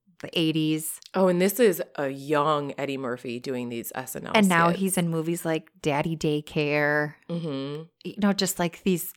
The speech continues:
Speaker 1: G-rated,
Speaker 2: Right.
Speaker 1: what, what, The Nutty Professor, and the shit that would come out of that man's mouth doing his stand-up.
Speaker 2: Mm-hmm.
Speaker 1: He, hilarious, but it's just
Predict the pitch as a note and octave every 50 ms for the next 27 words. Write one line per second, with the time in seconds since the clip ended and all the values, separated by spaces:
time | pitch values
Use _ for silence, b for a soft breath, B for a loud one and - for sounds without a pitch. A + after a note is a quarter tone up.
0 | _ _ - D#3+ E3 E3 E3+ F3 F#3 F#3 F3+ F3 D#3+ D#3 D#3 D#3+ F3 E3 E3+ D#3+
1 | D#3+ E3 E3 E3 - b b b b b b b E3 E3+ E3+ D#3 D3 F3+ F3 -
2 | - - G#3+ E3 E3+ - - - - D#3+ D#3 F3 E3+ E3+ E3+ E3 E3+ F3+ F#3 F#3
3 | - G3 F#3 - - D#3+ D#3+ D#3+ - - F#3 F3 D#3 D#3 D#3+ D#3 D#3 D#3+ E3+ E3+
4 | - _ _ _ - E3+ D#3 B2+ C#3 D#3+ D#3+ D#3+ - - F3+ D#3+ - - G#3 G#3
5 | G3+ - F#3+ F3 - E3 E3 E3 - - - E3+ E3+ E3 D#3+ E3 D#3+ E3 D#3 D#3
6 | E3 D#3+ D#3 D#3 D3+ D3+ - E3 D3 C#3 C#3+ D3 D3+ - - - D3+ D#3 D3+ D#3+
7 | D3 - - - D3 C3+ C3+ C3+ A2+ F2 - - _ b b b b b b F#3
8 | F#3+ F3+ D#3+ D#3+ D3 D3 D3+ D3+ E3 E3+ - - - - - F3 - - - -
9 | G3+ E3+ F3 E3 D3+ D#3 D#3 D3 C3+ C#3 - - - - - - D#3 - - E3
10 | D#3+ - - D#3+ - - -